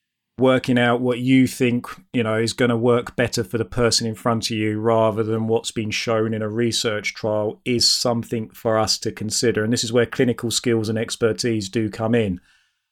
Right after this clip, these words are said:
So, you know, there are many, you know, randomised control trials out there that do show superiority of one type of treatment that will be better for a certain type of pathology, but in a certain type of population.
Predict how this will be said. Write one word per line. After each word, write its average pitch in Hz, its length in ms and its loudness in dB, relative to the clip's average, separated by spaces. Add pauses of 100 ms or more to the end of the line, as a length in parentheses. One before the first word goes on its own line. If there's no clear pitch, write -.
(180)
So, 117 240 4
you 123 180 6
know, 123 140 6
there 131 180 6
are 139 300 4
many, 147 560 4
you 135 140 4
know, 117 120 4
randomised 127 580 4
control 120 360 2
trials 117 400 2
out 117 200 4
there 113 160 4
that 123 180 0
do 151 180 6
show 123 240 4
superiority 117 920 2
of 110 80 -6
one 131 240 2
type 120 280 0
of 107 120 -10
treatment 110 580 -2 (680)
that 120 220 2
will 117 200 2
be 117 180 2
better 117 420 0
for 113 260 0
a 110 40 2
certain 117 320 0
type 107 240 0
of 98 100 -14
pathology, 110 720 0 (160)
but - 480 -2 (180)
in 123 200 2
a 117 40 0
certain 120 440 2
type 117 260 0
of 98 100 -6
population. 113 920 -2